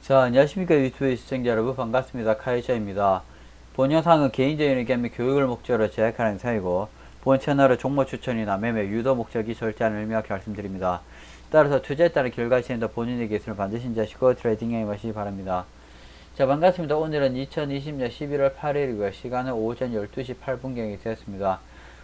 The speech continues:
리뷰할 종목은 유니슨, 유니슨에 대해서 리뷰해 보도록 하겠습니다. 자, 유니슨은 오늘 플러스 오점구사 퍼센트 가량 오른 것에서 마무리됐고, 현재 주가는, 어, 오천오백삼십 원입니다.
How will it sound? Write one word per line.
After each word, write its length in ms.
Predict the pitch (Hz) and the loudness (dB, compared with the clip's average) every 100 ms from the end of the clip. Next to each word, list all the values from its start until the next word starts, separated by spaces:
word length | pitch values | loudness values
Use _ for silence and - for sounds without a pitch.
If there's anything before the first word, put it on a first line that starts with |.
| - | -8
리뷰할 280 | 117 120 131 | 0 6 8
종목은 360 | 135 156 131 107 | 6 2 2 2
유니슨, 540 | 110 131 156 - 113 | 0 -2 -4 -6 -4
유니슨에 520 | 107 123 165 - 135 113 | -4 -4 -6 -6 -6 -2
대해서 280 | 107 104 | -2 -2
리뷰해 260 | 101 98 101 | -4 -2 -4
보도록 240 | 104 107 | -2 0
하겠습니다. 480 | 104 - 92 92 110 - - - - - - - - - - - - - - - | 0 -2 -6 -2 -4 -6 -20 -20 -20 -20 -20 -20 -20 -20 -20 -20 -20 -20 -20 -6
자, 140 | - 135 | -2 0
유니슨은 500 | 131 196 196 180 160 | 2 0 0 0 2
오늘 260 | 160 156 | 2 0
플러스 340 | - 151 156 135 | 0 2 2 4
오점구사 720 | 123 - 147 131 131 156 - | 2 0 -6 -4 -4 -4 -4
퍼센트 360 | 131 120 110 | -6 -6 -4
가량 260 | 120 113 107 | -4 -2 -2
오른 160 | 110 | -2
것에서 360 | 117 127 127 110 | 0 0 -2 -6
마무리됐고, 580 | 101 104 117 107 110 110 | -6 -4 -2 -2 -4 -6
현재 240 | 127 127 | -4 -6
주가는, 680 | 123 113 107 107 127 143 147 - - - - | -4 0 2 2 0 -2 -4 -14 -20 -20 -4
어, 180 | 104 | -2
오천오백삼십 920 | 101 113 127 147 127 117 120 147 139 - | 2 2 0 -2 -2 0 -2 -4 -8 -6
원입니다. 460 | 104 95 90 92 | -6 -6 -4 -4